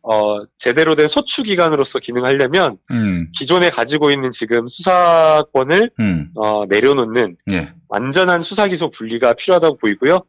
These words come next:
Speaker 2: 예.
Speaker 1: 또, 또 이제 그렇게 됐을 때에는
Speaker 2: 음.
Speaker 1: 경찰이 더 무서운 권력 기관이 될 수가 있거든요.
Speaker 2: 어, 그렇죠.
Speaker 1: 예,
Speaker 2: 예.
Speaker 1: 과거에, 예, 일제, 예, 해방 이후에
Speaker 2: 음.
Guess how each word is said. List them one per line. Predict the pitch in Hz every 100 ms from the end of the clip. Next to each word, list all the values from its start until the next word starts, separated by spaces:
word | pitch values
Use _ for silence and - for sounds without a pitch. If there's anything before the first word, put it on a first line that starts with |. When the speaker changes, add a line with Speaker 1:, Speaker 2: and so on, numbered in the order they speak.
| -
Speaker 2:
예. | 110 87 139
Speaker 1:
또, | 214 208 170
또 | 269 240
이제 | 214
그렇게 | 214 180 214
됐을 | 196 196
때에는 | 180 180 170 165 165 165
Speaker 2:
음. | 101 87 78 -
Speaker 1:
경찰이 | 131 165 - 269 262 240 208
더 | 139 143 185
무서운 | 127 156 151 127 _
권력 | 131 131
기관이 | 139 135 113
될 | 107
수가 | - 95
있거든요. | - 92 113 165
Speaker 2:
어, |
그렇죠. | 147 131 - 95 98 107 - 123
Speaker 1:
예, | 131
Speaker 2:
예. | 85
Speaker 1:
과거에, | 160 180 185 175 165 151
예, | 143 139 135
일제, | 151 - 190 175 170 165 - 139
예, | 131 - _ -
해방 | 196 185 185
이후에 | 131 139 151 127 143 127
Speaker 2:
음. | 101